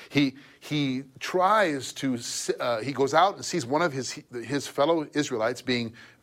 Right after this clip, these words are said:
beaten by a slave master, an Egyptian, and he's full of anger at the injustice, and he kills the Egyptian.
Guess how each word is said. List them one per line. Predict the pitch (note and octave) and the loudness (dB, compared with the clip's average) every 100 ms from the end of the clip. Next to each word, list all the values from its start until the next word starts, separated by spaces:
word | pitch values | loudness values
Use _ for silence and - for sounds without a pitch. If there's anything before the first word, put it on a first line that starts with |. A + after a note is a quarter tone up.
| A2 | -4
beaten | D3+ G3 D3+ B2 | -2 -2 -4 0
by | B2 A2+ | 2 2
a | A2+ G#2+ | 0 -6
slave | - D#3+ D3+ | -2 0 0
master, | G#2 G2+ - B2 | 0 -6 -2 -4
an | A2 | -2
Egyptian, | G#2 C3 - F#2+ - _ - - - - - | -4 -6 -6 -12 -16 _ -20 -20 -20 -16 -2
and | C#3+ | -2
he's | - | 0
full | - F3 | 2 2
of | D3 | 4
anger | D3+ F3 D3 | 2 0 2
at | C3 | 2
the | B2+ | 0
injustice, | A#2+ B2+ A#2+ C#3+ B2+ - | -2 -2 -2 -4 -6 -8
and | A#2 | -8
he | A#2 G#2 | -8 -10
kills | - G3+ F#3+ C#3 | -4 0 2 0
the | A#2+ | -4
Egyptian. | G#2 F#2+ - - | -6 -10 -14 -16